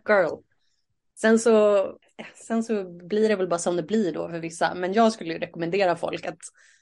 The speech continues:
göra din grej och inte min. <laughs> För det är så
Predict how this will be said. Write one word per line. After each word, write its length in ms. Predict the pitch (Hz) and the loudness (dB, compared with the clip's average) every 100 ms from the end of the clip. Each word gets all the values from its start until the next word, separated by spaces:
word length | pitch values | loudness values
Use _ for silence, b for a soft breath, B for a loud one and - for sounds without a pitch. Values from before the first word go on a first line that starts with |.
| b _ _ _ | b _ _ _
göra 300 | 180 180 165 | 2 4 4
din 460 | 160 160 202 180 165 | 2 -2 0 0 0
grej 240 | 160 160 | -2 -4
och 60 | 165 | -4
inte 240 | 165 175 | -2 6
min. 380 | 233 330 381 403 - - | 8 8 8 6 4 2
<laughs> 420 | - 285 359 - | 0 2 0 0
För 80 | 240 | 4
det 100 | 233 | 4
är 60 | 233 | 6
så 180 | 208 | 4